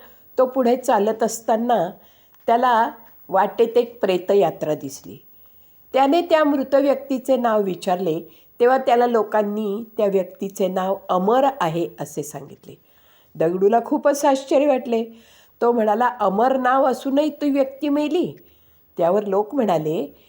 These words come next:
"अरे, नाव काही असले तरी एक दिवस सगळ्यांना मरावेच लागते. नाव फक्त आपल्या ओळखीपुरतेच असते."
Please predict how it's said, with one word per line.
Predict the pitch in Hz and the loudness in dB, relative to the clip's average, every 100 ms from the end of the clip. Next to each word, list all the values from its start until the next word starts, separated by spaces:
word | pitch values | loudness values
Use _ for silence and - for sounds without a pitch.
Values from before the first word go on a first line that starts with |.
| _ _ | _ _
"अरे, | - 196 254 | -2 0 0
नाव | 240 190 262 | 2 2 0
काही | 262 226 240 285 | 2 2 4 2
असले | 233 - 226 208 175 - _ _ | 0 0 2 2 0 -6 _ _
तरी | 226 165 | -6 -4
एक | 160 214 202 | 0 0 0
दिवस | 240 254 - | 0 0 0
सगळ्यांना | 233 220 240 269 | 0 0 0 0
मरावेच | 262 302 330 302 | 0 2 2 0
लागते. | 277 247 - 202 202 202 - _ _ _ | -2 -4 -2 2 2 0 -8 _ _ _
नाव | 180 190 240 | -2 2 2
फक्त | 269 277 262 - | 0 -2 -4 -2
आपल्या | 240 233 247 262 | -2 0 -2 0
ओळखीपुरतेच | 233 202 190 277 - 196 170 247 - | 2 2 0 -4 -2 -4 -2 -4 -4
असते." | 185 - - | -6 -6 -16